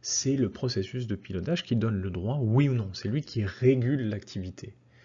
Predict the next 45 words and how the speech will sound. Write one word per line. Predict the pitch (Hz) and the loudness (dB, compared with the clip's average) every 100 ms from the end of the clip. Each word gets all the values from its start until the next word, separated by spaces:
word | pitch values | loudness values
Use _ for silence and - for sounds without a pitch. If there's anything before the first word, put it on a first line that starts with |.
| - - - - - | -20 -20 -20 -18 -8
Donc | 107 | -6
il | |
faut | - | -2
bien | 139 175 | -2 -2
comprendre, | 175 120 - 180 | -2 -6 -2 -2
là, | 170 | 0
je, | 123 98 | -2 -4
dans | 101 101 101 92 | -4 -6 -6 -4
l'exemple | 95 98 117 | -4 -2 -2
de | |
McDonald's, | 101 98 107 131 | 0 -2 0 -2
j'ai | 113 | -2
fait | - | -6
quelque | - - | -10 -12
chose | - 95 | -8 -8
de | |
simple. | 123 - 165 180 - - | -6 -4 -2 -2 -6 -10
Lorsqu'il | 127 - | -8 -2
y | 131 | 2
a | |
un | 117 | 2
enregistrement | 107 104 101 - 98 | 2 0 -2 -2 -2
de | 98 | -2
la | |
commande, | 87 92 95 165 135 - - - - | -6 -6 -2 -2 -4 -10 -20 -12 2
l'information | 113 139 139 131 120 117 127 | 6 6 4 2 2 0 -2
remonte | 98 101 127 120 131 196 98 | 0 6 8 8 4 -2 -6
et | 101 | -6
chaque | 98 113 - | -4 -4 -6
soir, | - 98 160 | -6 -4 -4
par | 104 90 | -6 -6
exemple, | 87 123 123 | -6 -8 -8
le | |
dirigeant | 92 98 95 | -6 -6 -4
du | 104 | -6
McDonald's | 92 85 - 113 120 | -8 -10 -6 -4 2
va | 107 | 4
savoir | - - 85 98 139 | 4 2 -2 -2 0
le | 95 | 0
détail | 87 98 - 98 | 0 -2 0 0
des | 117 | 0
différentes | 92 95 - 92 104 | 0 -4 -4 -2 -2
ventes, | 95 98 123 120 | 0 -2 -2 -4
et | |
cetera. | - - - 107 | -8 -10 -10 -10